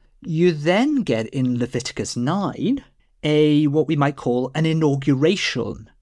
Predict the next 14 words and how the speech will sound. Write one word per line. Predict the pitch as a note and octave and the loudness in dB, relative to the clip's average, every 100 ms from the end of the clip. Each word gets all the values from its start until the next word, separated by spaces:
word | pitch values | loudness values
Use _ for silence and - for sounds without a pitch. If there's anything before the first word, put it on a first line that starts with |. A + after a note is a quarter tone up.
| _ | _
ritual, | A2+ G2+ - - - - _ _ - | -6 -4 -6 -8 -10 -12 _ _ -6
which | C3+ C#3+ - | -2 0 2
is | C#3+ C#3 | 0 0
that | C#3 | -2
on | D#3 G3+ | 0 2
the | A#3+ G3+ | 2 0
eighth | D#3 D#3+ - | 0 0 0
day, | A2+ | -4
so | A2 | -2
we | D#3 | -2
have | D3 F3+ A#3+ | -2 -2 -2
this | C#4+ - | -2 -4
seven-day | - E3 D3+ B2 C#3 | -4 -4 -2 0 2
ritual, | D#3 G2+ - - G2 D3 | 0 -2 -8 -10 -8 -10